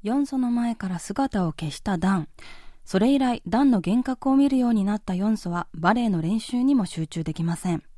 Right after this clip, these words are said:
練習の後、執事のユミはヨンソに、「끝났어요?분위기어때요?練習はどうでしたか?궁금해죽겠는데아가씨가기어코연습실에못들어오게하니까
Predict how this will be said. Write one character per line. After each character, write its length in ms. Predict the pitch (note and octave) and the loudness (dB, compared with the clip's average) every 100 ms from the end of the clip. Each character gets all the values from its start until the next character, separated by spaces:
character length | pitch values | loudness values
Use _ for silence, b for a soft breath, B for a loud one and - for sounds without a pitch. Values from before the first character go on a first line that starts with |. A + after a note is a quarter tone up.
| - - b b b b b - | -20 -20 b b b b b 0
練 160 | A3 | 2
習 240 | C4+ - C#4+ | 2 2 4
の 160 | C#4 | 4
後、 260 | C#4+ - A3 - | 2 0 -4 -6
執 240 | - A#3+ | -10 -8
事 100 | G#3+ | -4
の 140 | F#3 | -2
ユ 100 | F3 | 0
ミ 180 | A#3 A#3 | 2 2
は 200 | F#3+ F#3 | 0 -2
ヨ 140 | F#3+ G#3 | 0 0
ン 80 | G#3 | 0
ソ 100 | F3+ | 0
に、 240 | F3 F3 b b b - | -2 -2 b b b -4
「끝 140 | D#4 D#4+ | 4 6
났 260 | D#4 - | 4 0
어 60 | A3 | 0
요? 160 | C#4+ E4 b b b | 0 -2 b b b
분 140 | - F#3+ | -2 2
위 120 | A3+ | 2
기 140 | G3+ | 0
어 80 | D#3 | -4
때 200 | - G#3 | -2 -2
요? 220 | E3+ A3 - b b | 0 -2 -6 b b
練 180 | - A3 | 0 0
習 200 | A3+ A#3+ | 0 -2
は 100 | A3+ | -2
ど 120 | G#3 | -2
う 60 | A#3+ | -2
で 120 | A3+ | -4
し 40 | - | -6
た 120 | F#3+ | -6
か? 240 | F3+ A3+ b b b b | -6 -6 b b b b
궁 180 | - G#3 | -2 2
금 120 | G#3+ | 4
해 100 | C#4 | 4
죽 160 | B3+ - | 2 -2
겠 140 | B3+ | -2
는 160 | C4 A#3+ | 0 0
데 320 | G3+ G#3+ F#3+ - | 0 -2 -4 -4
아 100 | E3 | -4
가 80 | A3 | -4
씨 160 | - | -6
가 140 | G#3+ G3+ | -6 -6
기 200 | - G3+ | -6 -4
어 80 | G3+ | -4
코 220 | - F3+ E3+ | -6 -8 -6
연 180 | F3+ F#3 | -2 -2
습 160 | C4 B3 | -2 -8
실 160 | - | -8
에 80 | G#3 | -6
못 160 | E3 E3 | -6 -8
들 100 | - | -4
어 100 | C4+ | -4
오 60 | B3 | -2
게 80 | A3 | -2
하 80 | |
니 160 | A3 G#3 | -4 -4
까 320 | - E3+ E3 | -4 -4 -4